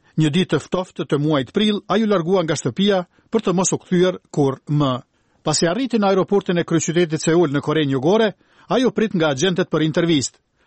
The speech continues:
Pastaj është dërguar në një kamp special në të cilin ndihmoheshin refugjatët nga Korea Veriore për përshtatje me jetën në Korejnë Jugore. Tash Zoni është gjashtëdhjetë vjeçar dhe punon si gazetar në Radion Kombëtare të Koresë Jugore,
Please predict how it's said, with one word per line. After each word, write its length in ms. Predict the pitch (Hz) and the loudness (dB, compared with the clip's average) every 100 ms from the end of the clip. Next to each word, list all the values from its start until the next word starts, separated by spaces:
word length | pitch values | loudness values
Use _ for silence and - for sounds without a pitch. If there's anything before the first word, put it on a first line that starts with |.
| _ | _
Pastaj 360 | 175 175 185 190 | -4 -2 0 0
është 100 | 143 | 0
dërguar 360 | 151 156 175 147 | 0 2 0 0
në 80 | 151 | 0
një 80 | 147 | 0
kamp 200 | 175 151 | -2 -4
special 420 | - 143 - 170 185 | -2 -4 0 -2 -2
në 80 | 147 | -2
të 80 | 147 | -2
cilin 240 | 180 156 | 0 0
ndihmoheshin 560 | 139 139 151 190 160 156 | 0 0 0 0 0 0
refugjatët 500 | 143 131 127 175 160 | 0 -2 -2 -2 -2
nga 140 | 147 | -2
Korea 300 | 127 156 147 127 | 0 0 0 0
Veriore 460 | 135 190 220 196 _ _ _ _ - | 0 2 2 0 _ _ _ _ -6
për 160 | 147 - | -4 -2
përshtatje 560 | 220 - 208 190 190 - | -2 0 -2 0 -2 0
me 120 | 175 190 | 0 2
jetën 320 | 175 185 135 | 0 0 -4
në 60 | 127 | -2
Korejnë 400 | 185 143 135 131 127 | -2 0 -2 -2 -2
Jugore. 460 | 131 139 135 139 131 _ _ _ - | 0 0 0 -2 -4 _ _ _ -2
Tash 300 | 226 214 196 | -2 0 0
Zoni 400 | 135 139 202 190 | 0 0 0 0
është 260 | 180 175 160 135 | 0 0 -2 -2
gjashtëdhjetë 520 | 180 - 156 160 127 | -4 -2 0 0 -2
vjeçar 340 | 143 196 208 | -4 0 -2
dhe 100 | 170 | -2
punon 280 | - 190 185 | -2 0 -2
si 120 | 175 | -2
gazetar 460 | 139 196 175 175 175 | -2 0 0 0 0
në 140 | 151 | 0
Radion 280 | 156 151 131 | 0 0 -4
Kombëtare 520 | 123 190 170 170 170 156 | -2 0 0 0 0 -2
të 100 | 147 | -2
Koresë 380 | 139 139 - | 0 -2 -2
Jugore, 340 | 117 175 220 | -2 2 2